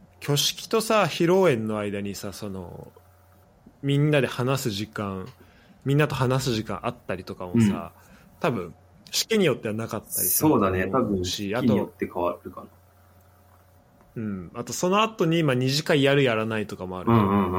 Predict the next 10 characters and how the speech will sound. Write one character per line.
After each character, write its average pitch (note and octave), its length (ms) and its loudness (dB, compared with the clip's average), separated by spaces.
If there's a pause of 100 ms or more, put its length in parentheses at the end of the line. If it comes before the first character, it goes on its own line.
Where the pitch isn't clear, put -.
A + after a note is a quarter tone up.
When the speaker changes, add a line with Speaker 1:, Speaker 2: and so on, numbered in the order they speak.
(100)
Speaker 2:
ん。 - 60 -8 (1600)
Speaker 1:
そ - 140 -10
れ E3+ 80 -2
で F3 80 2
言 F3+ 80 4
う - 20 -8
と、 F3 180 0
ま D3 100 -4 (1400)
あ、 D3 60 -6
結 D3 220 -4